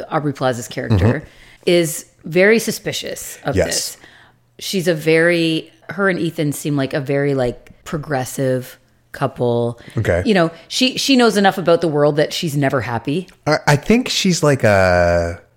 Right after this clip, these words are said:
Speaker 2: workplace sexual harassment lawyer or something like that.
Speaker 1: She is. She is.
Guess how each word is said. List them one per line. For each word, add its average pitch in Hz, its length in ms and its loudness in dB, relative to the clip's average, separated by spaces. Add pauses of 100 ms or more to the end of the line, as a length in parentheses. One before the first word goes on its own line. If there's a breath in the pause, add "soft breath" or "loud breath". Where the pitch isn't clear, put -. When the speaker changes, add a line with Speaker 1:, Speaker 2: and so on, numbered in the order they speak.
(120)
Speaker 2:
workplace 123 680 2
sexual 113 520 0
harassment 92 560 2
lawyer 82 340 -2
or 80 160 -6
something 85 400 -4
like 82 220 -2
that. 82 340 -2
Speaker 1:
She 156 280 -4
is. 123 300 0
She 220 180 0
is. 139 400 0